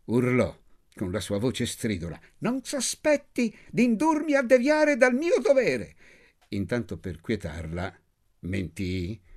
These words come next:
e le dichiarai che io non ci pensavo nemmeno, che non avevo più voglia di leggere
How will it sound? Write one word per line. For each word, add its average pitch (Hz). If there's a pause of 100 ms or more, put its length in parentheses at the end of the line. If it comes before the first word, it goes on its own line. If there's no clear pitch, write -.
(480)
e 95
le 87
dichiarai 101 (480)
che 95
io 92
non 98
ci 78
pensavo 78
nemmeno, - (400)
che 160
non 104
avevo 98
più 82
voglia 78
di 104
leggere 135